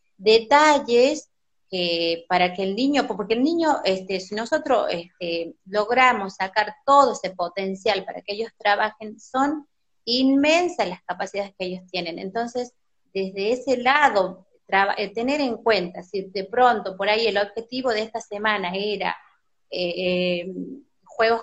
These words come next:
con arrastre o, eh, tra-, eh, actividades de tracción, que tenemos las sogas, desde, desde la, tirar para un lado hacia el otro.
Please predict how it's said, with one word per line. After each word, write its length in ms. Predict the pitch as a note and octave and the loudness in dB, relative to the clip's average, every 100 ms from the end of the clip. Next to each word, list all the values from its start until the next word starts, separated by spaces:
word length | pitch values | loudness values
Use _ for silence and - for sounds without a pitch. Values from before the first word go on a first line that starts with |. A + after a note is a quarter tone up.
| - | -4
con 140 | G3 | -2
arrastre 920 | F#3 F#3+ A#3 A3 G#3+ - - F#3 F3+ - | 0 4 4 4 2 -8 -8 -6 -4 -4
o, 400 | F#3 F3+ F3+ F3 | -2 -2 -2 -4
eh, 320 | D#3+ F3 F3+ - | -8 -8 -8 2
tra-, 180 | E3+ F3+ | 4 4
eh, 120 | F#3 | -2
actividades 580 | F3+ - G3+ G#3 A3+ G#3+ | -4 -6 0 2 0 -4
de 80 | |
tracción, 1000 | F3+ F3 E3 - - A3+ A3 G#3 F#3 F3+ F3+ | -6 -4 -4 -6 -4 2 4 4 2 -6 -10
que 140 | - - | -18 -8
tenemos 280 | F#3 G#3 | -4 -2
las 220 | G#3+ - - | -4 -6 2
sogas, 540 | B3+ A3+ F#3 F#3 F3 _ - _ _ | 4 4 2 -2 -6 _ -20 _ _
desde, 460 | F#3 F#3+ F#3 F3+ F3+ | -8 -4 -4 -6 -10
desde 360 | F3+ F3+ F3 - F3 | -14 -12 -16 -18 -18
la, 220 | - F3+ - _ | -14 -14 -18 _
tirar 320 | G3 G3+ A3 | 0 0 2
para 160 | G#3 F#3 - | -2 -6 -8
un 100 | G3 | -2
lado 340 | G#3+ A3+ A3+ A3 | 2 2 2 0
hacia 220 | G3+ G3 | -2 -2
el 80 | G#3+ | 2
otro. 280 | A3+ A3 | 2 0